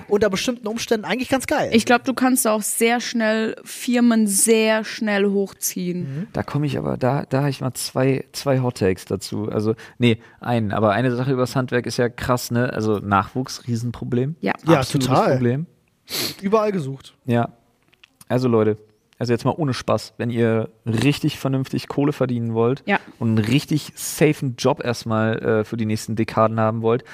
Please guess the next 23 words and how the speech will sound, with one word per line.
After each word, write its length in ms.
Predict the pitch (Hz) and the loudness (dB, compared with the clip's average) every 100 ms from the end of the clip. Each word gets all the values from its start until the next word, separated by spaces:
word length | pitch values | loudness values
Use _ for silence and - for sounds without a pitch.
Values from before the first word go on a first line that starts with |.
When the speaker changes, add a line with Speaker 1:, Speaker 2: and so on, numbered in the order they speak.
| - - | -16 -2
Speaker 3:
Leute, 160 | 131 139 | 0 2
geht 120 | 139 | 0
ins 140 | 135 | 0
Handwerk, 380 | 147 170 107 98 | -2 0 0 -2
ohne 120 | - | -4
Scheiß. 360 | 123 71 73 - | -4 -4 -6 -4
Speaker 1:
Ich 100 | 160 | -2
kann 160 | - 240 | 4 4
euch 160 | 190 | 4
eine 200 | 160 254 | 2 0
Sache 240 | 214 202 160 | 0 -2 0
sagen, 420 | 170 247 151 139 | 0 -2 -6 -8
mein 420 | 151 143 143 147 151 | -2 -2 -2 -6 -12
Vater, 680 | - - 214 214 170 - - - 156 | -4 0 2 2 -2 -2 -12 -20 -6
der 260 | 156 143 147 | 0 0 2
leitet 360 | 143 170 107 101 | 2 2 2 4
ja 60 | |
eine 100 | 107 | 4
Speaker 3:
Meisterbrief 420 | 151 160 135 165 | 4 2 2 -2
ist 100 | 123 | 0
auch 140 | 131 120 | 0 0
richtig 240 | 135 117 | -4 -4
geil. 260 | - 50 | -4 -4